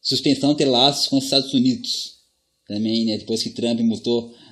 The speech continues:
a, a embaixada de Tel Aviv para Jerusalém, ou seja, o, o Afeganistão também, o parlamento africanistão exigindo a suspensão de laços, né, o exército,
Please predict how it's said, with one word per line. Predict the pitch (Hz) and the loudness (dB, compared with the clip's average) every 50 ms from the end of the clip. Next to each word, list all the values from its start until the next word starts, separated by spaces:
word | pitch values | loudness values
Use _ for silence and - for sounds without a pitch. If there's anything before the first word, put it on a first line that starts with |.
| - - | -16 -10
a, | 107 101 95 - | -8 -6 -4 -4
a | 107 | -4
embaixada | 104 98 107 101 - - 104 107 107 110 | -4 -4 -4 -4 -4 -4 -4 -4 -4 -2
de | - - - | -2 -2 -2
Tel | - 110 104 104 | -2 -4 -4 -4
Aviv | 104 101 - 107 104 104 107 | -4 -4 -6 -8 -10 -10 -8
para | - 101 107 | -6 -4 -4
Jerusalém, | 107 113 101 - 113 110 - 104 101 98 101 104 101 | -4 -4 -6 -6 -8 -8 -6 -6 -6 -4 -4 -4 -4
ou | 98 | -4
seja, | - 107 101 - 101 95 95 | -6 -6 -6 -6 -4 -4 -4
o, | 104 104 | -4 -4
o | 104 107 95 - | -4 -4 -6 -8
Afeganistão | 95 - 110 - - 113 120 117 - - 117 120 123 117 | -8 -10 -10 -6 -4 -2 -2 0 0 0 0 0 0 0
também, | 117 104 101 104 107 110 - - - _ _ | -2 -2 -2 0 -2 -2 -4 -8 -18 _ _
o | |
parlamento | 113 101 107 110 113 117 131 131 - | -8 -6 -2 2 4 4 4 4 2
africanistão | - - 117 110 - 113 113 | 0 -4 -4 -4 -2 -2 -4
exigindo | 113 113 117 101 - - 117 104 104 | -4 -4 -4 -2 -2 0 -2 -2 -4
a | - | -6
suspensão | - - - - - - 107 - 107 107 | -8 -8 -8 -8 -8 -8 -8 -6 -4 -4
de | 107 - | -2 -2
laços, | 101 98 107 110 104 - - | -2 0 0 0 -2 -2 -4
né, | 107 98 - - - - - - | -4 -6 -6 -8 -14 -20 -16 -12
o | 95 | -12
exército, | 95 - - 110 110 117 - - - - | -10 -6 -2 -2 0 0 0 -2 -2 -2